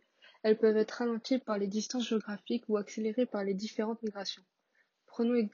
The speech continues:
comme exemple, euh, le, le pinson des arbres. Donc, il existe plusieurs populations en Europe et on peut en étudier leurs chants. On peut remarquer que les chants dans les différentes populations ne sont pas totalement identiques, même s'il y a des similitudes.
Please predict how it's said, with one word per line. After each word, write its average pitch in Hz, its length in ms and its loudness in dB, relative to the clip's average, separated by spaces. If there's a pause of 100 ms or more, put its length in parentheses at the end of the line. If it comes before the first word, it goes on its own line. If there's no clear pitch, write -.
(120)
comme 214 240 -2
exemple, 226 540 -4
euh, 202 180 -2
le, 196 260 0
le 190 140 -2
pinson 208 300 -6
des 208 200 -4
arbres. 240 280 -4 (320)
Donc, 220 160 -6
il 226 60 2
existe 208 340 0
plusieurs 226 460 -2
populations 220 520 -4
en 214 80 -4
Europe 208 520 -4
et 226 120 -2
on 220 100 -2
peut 226 120 -4
en 220 100 -2
étudier 214 640 -2
leurs 202 180 -8
chants. 233 220 -10 (640)
On 214 80 -2
peut 226 100 0
remarquer 214 380 0
que 247 100 2
les 220 120 6
chants 240 200 -2
dans 214 140 0
les 202 100 0
différentes 214 380 -4
populations 220 520 0
ne 220 120 0
sont 202 160 -4
pas 233 160 -6
totalement 226 400 -2
identiques, 208 580 -4
même 208 240 -4
s'il 226 300 2
y 208 100 2
a 208 60 -2
des 202 140 -4
similitudes. 220 580 -4